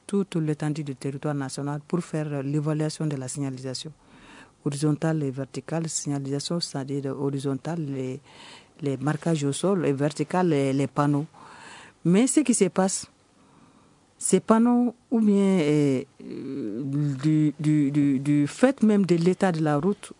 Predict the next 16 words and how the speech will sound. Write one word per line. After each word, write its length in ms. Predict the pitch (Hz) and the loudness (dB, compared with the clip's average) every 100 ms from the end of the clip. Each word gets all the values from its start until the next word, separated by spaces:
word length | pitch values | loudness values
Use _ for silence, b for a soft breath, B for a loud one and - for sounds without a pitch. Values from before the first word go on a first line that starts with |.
| _ _ - | _ _ -4
ou 60 | 175 | 0
bien 280 | 175 170 | 2 4
de 400 | 160 143 139 135 117 | 2 2 0 0 0
la 160 | 151 139 | 0 0
qualité 440 | - 226 240 247 | 2 2 4 4
même 260 | 214 190 180 | 4 4 2
de 80 | 156 | 0
la 160 | 143 | -2
peinture, 420 | - 151 - 175 202 _ _ _ _ _ _ _ _ B B B B B - - | -2 -4 -2 -4 -4 _ _ _ _ _ _ _ _ B B B B B -14 -4
les 140 | 175 165 | 0 0
signalisations 760 | - 196 190 185 185 - 196 - | 2 2 4 2 2 2 0 2
horizontales 680 | 165 160 165 160 175 165 143 | 0 0 -2 0 0 0 -2
ne 140 | 143 | -2
restent 160 | 151 - | -4 -6
pas 140 | 160 | -4
longtemps. 320 | 147 139 139 | -4 -4 -8